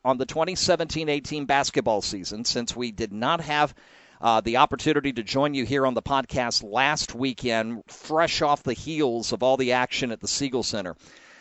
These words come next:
Just a couple of thoughts. Number one, I hope that you are joining us every Friday morning on E S P N Richmond, where we are having a whole lot of fun on the Black and Drew Sports Huddle. Every Friday morning, nine thirty, we're live with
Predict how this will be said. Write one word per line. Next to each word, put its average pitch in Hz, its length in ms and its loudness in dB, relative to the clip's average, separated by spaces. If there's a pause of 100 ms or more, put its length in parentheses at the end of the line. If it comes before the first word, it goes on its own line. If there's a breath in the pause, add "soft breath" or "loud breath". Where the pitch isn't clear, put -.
(220 loud breath)
Just 190 320 2
a - 40 -8
couple 147 280 4
of 110 80 -6
thoughts. - 520 2 (140)
Number 170 320 4
one, 127 500 4
I 123 140 -2
hope 226 340 2
that 135 200 -2
you 160 180 2
are 131 100 6
joining 156 520 2
us 117 240 2
every 135 240 0
Friday 147 480 -2
morning 131 400 4
on 110 160 0
E 135 100 0
S 143 160 2
P 131 220 -2
N 104 100 -2
Richmond, 110 400 -2 (500 soft breath)
where 113 180 4
we 175 200 4
are 151 80 6
having 135 240 2
a 101 60 2
whole 220 360 4
lot 147 180 6
of - 80 -4
fun 120 460 2
on 113 120 -2
the 98 80 -4
Black 127 300 2
and 123 140 -2
Drew 139 240 -2
Sports - 440 0
Huddle. 123 380 0 (420 soft breath)
Every 160 260 4
Friday 170 340 4
morning, 143 320 0
nine 147 320 2
thirty, 139 360 2
we're 117 200 0
live 135 480 4
with 113 140 -2